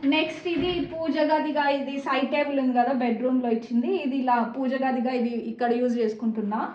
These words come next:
ఇలా వస్తే ఇక్కడ ఒక టీవీ ఇచ్చారు. యాక్చువల్‌గా వీళ్ళు కిచెన్‌లో కూడా ఒక టీవీ ఉంది. వేరే ఫ్లాట్‌లో చూస్తే కిచెన్‌లో కూడా ఒక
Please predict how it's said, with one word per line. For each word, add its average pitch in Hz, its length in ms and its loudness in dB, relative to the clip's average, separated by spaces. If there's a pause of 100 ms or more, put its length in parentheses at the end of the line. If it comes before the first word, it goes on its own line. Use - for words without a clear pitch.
(120)
ఇలా 311 240 8
వస్తే 320 560 2 (1700)
ఇక్కడ 294 260 0
ఒక 302 140 2
టీవీ 311 380 -2
ఇచ్చారు. 285 360 0
యాక్చువల్‌గా 339 500 4
వీళ్ళు 339 220 -2
కిచెన్‌లో 359 480 2
కూడా 359 200 6
ఒక 294 200 2
టీవీ 285 360 0
ఉంది. 285 180 2
వేరే 285 160 4
ఫ్లాట్‌లో 294 440 0
చూస్తే 311 400 -2
కిచెన్‌లో 320 440 0
కూడా 330 160 2
ఒక 285 160 0